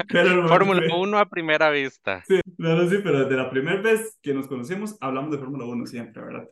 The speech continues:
Speaker 1: Eh, y es como, ha sido un tema recurrente. De hecho, eso les decía ahora antes de que empezáramos a grabar. Yo le había comentado a Víctor desde antes del podcast.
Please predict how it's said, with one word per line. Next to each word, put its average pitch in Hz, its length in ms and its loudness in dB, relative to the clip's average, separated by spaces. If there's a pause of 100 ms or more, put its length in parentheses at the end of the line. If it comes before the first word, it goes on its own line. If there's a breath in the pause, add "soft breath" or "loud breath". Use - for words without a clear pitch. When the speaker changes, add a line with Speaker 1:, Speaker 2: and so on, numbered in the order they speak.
Speaker 1:
Eh, 120 360 -6
y 127 120 -6
es 135 120 -6
como, 135 280 -4
ha 143 80 0
sido 160 160 -2
un 165 80 -4
tema 160 220 -6
recurrente. 160 640 -8 (320)
De 123 140 -10
hecho, 127 100 -8
eso 143 180 -4
les 135 120 -4
decía 123 260 -4
ahora 139 160 0
antes 135 160 -10
de 127 80 -10
que 120 80 -14
empezáramos 123 460 -8
a 139 60 -6
grabar. 120 460 -8 (580)
Yo 131 260 -8
le 143 160 0
había 147 320 0
comentado 139 560 -4
a 135 40 -2
Víctor 139 300 -6
desde 120 300 -10
antes 151 500 -10 (500)
del 120 300 -6
podcast. 165 540 -6